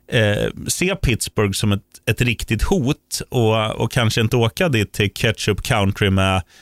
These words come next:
med ena handen i byxfickan, utan nu kommer man liksom strida, strida på riktigt. Och jag tror också att det kommer bli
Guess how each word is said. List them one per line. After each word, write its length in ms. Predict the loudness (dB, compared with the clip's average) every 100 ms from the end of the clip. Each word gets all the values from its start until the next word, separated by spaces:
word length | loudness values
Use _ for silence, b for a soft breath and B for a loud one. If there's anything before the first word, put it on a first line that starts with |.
| b
med 120 | 0
ena 200 | 2 4
handen 340 | 4 4 4 4
i 40 |
byxfickan, 680 | 2 0 0 -2 0 0 2
utan 220 | 2 2
nu 120 | 0
kommer 300 | 0 0 2
man 320 | 2 2 0 0
liksom 460 | -4 0 2 2 0
strida, 680 | -4 -2 0 2 0 0 -4 b b b b b -6
strida 400 | 0 2 2 2
på 100 | 0
riktigt. 360 | 0 -2 0
Och 60 | 0
jag 80 | 0
tror 240 | 0 2
också 240 | 0 0 0
att 80 |
det 120 | 0 0
kommer 220 | 0 0
bli 320 | 0 0